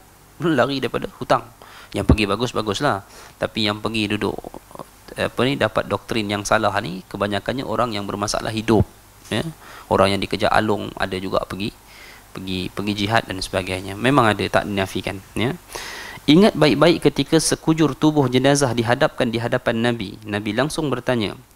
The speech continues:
"Apakah ia mempunyai hutang?" Maka orang-orang menjawab, "Ya." Nabi bertanya lagi, "Apakah ia meninggalkan pembayaran hutang itu?"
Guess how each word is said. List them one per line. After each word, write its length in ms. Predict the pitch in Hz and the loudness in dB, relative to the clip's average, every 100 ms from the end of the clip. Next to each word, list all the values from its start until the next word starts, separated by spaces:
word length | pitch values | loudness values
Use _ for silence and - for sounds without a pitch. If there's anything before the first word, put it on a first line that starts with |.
| - | -8
"Apakah 320 | 127 151 180 | -4 -2 -2
ia 160 | 139 143 | 0 0
mempunyai 480 | 127 117 120 82 | -2 -4 -6 -6
hutang?" 400 | 117 131 110 - - - | -6 0 0 -2 -10 -8
Maka 160 | 117 120 | -2 2
orang-orang 480 | 117 110 117 120 | 2 2 2 2
menjawab, 400 | 113 107 110 123 - | 0 0 0 0 -2
"Ya." 240 | 104 110 98 _ - - - - | -2 -2 -4 _ -20 -20 -20 -6
Nabi 240 | 107 104 110 | -4 0 0
bertanya 400 | 113 131 170 202 | 0 2 2 2
lagi, 320 | 208 185 110 - | 0 -2 -4 -6
"Apakah 320 | - - 135 | -4 -4 -2
ia 160 | 123 | -2
meninggalkan 640 | 127 123 127 139 143 135 127 | 0 2 2 0 0 -4 -2
pembayaran 480 | 135 135 139 143 131 | 0 0 2 0 0
hutang 320 | 143 160 165 | 0 0 0
itu?" 240 | 190 117 | -2 -4